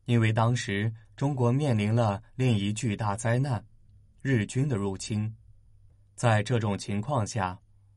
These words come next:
传教士们建议修女当政局局势较好时回去西班牙。不过，他们不愿意离开，愿意和大家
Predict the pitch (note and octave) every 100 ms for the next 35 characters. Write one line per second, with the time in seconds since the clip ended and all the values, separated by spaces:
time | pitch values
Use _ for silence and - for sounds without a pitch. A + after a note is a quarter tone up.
0 | - - A#2 E3+ E3 - D3 B2 G#2+ A2
1 | A#2 A2+ G#2 A#2+ B2 A2 G2 F#2+ - _
2 | - C#3+ D3+ F#3 C#3 A2 A2+ A#2 - A2+
3 | B2+ A#2+ A2+ E3+ C3 G2 F#2 - G2+ G#2
4 | C3 - - G#2+ A#2+ - A2 A#2 G2+ G2+
5 | G2+ - - - _ - _ - _ -
6 | G#2+ G2+ G#2+ G2 - - - - D3+ B2+
7 | A2 C3+ F3 C3 A#2 G2+ G2+ A2+ C3 C3
8 | C3+ - _ _ _ F#3+ F#3 E3+ B2 A2+
9 | C3 B2+ A2 C3+ C3+